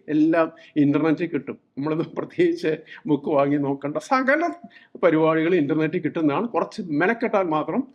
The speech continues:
ഇതെങ്ങനെയാണ് കൃത്യമായിട്ട് ഈ, ആ, ഗ്രീൻ ഹൗസ്, ആ, ഇൻവെന്ററി നടത്തുന്നതൊക്കെ നമുക്ക് പഠിക്കാം.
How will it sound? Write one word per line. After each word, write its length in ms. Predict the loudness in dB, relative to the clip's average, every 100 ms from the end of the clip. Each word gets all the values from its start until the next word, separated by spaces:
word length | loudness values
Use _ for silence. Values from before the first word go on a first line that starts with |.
| -6 0
ഇതെങ്ങനെയാണ് 640 | 2 2 0 0 -2 -2
കൃത്യമായിട്ട് 760 | -4 -4 -2 0 -2 -2 -2 -2 -4 _
ഈ, 400 | 2 2 0 -2
ആ, 240 | 0 0 0
ഗ്രീൻ 320 | 0 0 0
ഹൗസ്, 480 | -4 -6 -8 _ -10
ആ, 220 | -6 -6 -8 -4
ഇൻവെന്ററി 440 | 0 0 0 -2
നടത്തുന്നതൊക്കെ 640 | -2 -2 -4 -2 -2 -2
നമുക്ക് 180 | -4 -4
പഠിക്കാം. 420 | -2 -2 0 -2